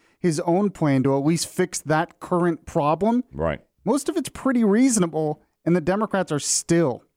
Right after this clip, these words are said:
Speaker 1: not
Speaker 2: Yeah.
Speaker 1: gonna go for it.
Speaker 2: Yeah, yeah. Interesting. Um, it, it, it's kinda sucked the, uh, sucked the life out of our, uh, of a lot of our folks who are red hot on this issue,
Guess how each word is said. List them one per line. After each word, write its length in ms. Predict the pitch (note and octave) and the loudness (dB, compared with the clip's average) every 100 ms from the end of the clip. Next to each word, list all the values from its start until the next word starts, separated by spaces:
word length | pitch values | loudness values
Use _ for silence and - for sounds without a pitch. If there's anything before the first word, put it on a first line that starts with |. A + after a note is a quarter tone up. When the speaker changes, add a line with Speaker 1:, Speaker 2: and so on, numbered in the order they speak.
| _ - | _ -4
Speaker 1:
not 160 | B2+ | -2
Speaker 2:
Yeah. 60 | - | 0
Speaker 1:
gonna 100 | B2 | 0
go 140 | B2 A#2+ | 0 -2
for 240 | - G#2+ | -6 -10
it. 60 | - - | -12 -4
Speaker 2:
Yeah, 240 | E2+ E2+ D#2 _ - | -2 -2 -8 _ -8
yeah. 200 | D#2+ F2+ _ _ | -6 -6 _ _
Interesting. 540 | F#2+ G2+ D#2+ - C2+ C#2 | -8 -6 -10 -8 -8 -8
Um, 460 | E2 D#2+ D#2+ D#2 D2 | -4 -2 -2 -4 -4
it, 220 | E2+ D2+ - | -6 -8 -6
it, 160 | E2+ | -4
it's 180 | F2 E2 | -4 -6
kinda 220 | - G2+ D#2+ | -6 -4 -6
sucked 320 | - A#2 - | -6 -8 -4
the, 220 | E2+ D#2+ | -2 0
uh, 120 | D#2 D2+ _ _ _ | -2 -4 _ _ _
sucked 240 | - B2+ G2+ | -6 -4 -2
the 80 | |
life 320 | F2 A2+ C3+ F2 | -2 -2 -2 -2
out 160 | D#2 | -2
of 100 | D2+ | -2
our, 200 | D2+ D2+ | -2 -2
uh, 240 | - E2+ D2 | -2 -4 -2
of 200 | E2 D#2 | -4 -2
a 60 | |
lot 180 | F2 G2+ | -2 -2
of 100 | E2+ | -2
our 140 | E2+ | -2
folks 320 | D#2+ G#2+ A2+ - | -2 -4 -4 -4
who 140 | D#2+ | -2
are 120 | D2 | -2
red 240 | D2+ F#2+ F#2 | 0 0 0
hot 280 | F#2+ A2 | -2 0
on 120 | E2+ E2 | -2 -2
this 240 | F2 E2 | -4 -2
issue, 380 | A2 - D2 | -4 -4 -6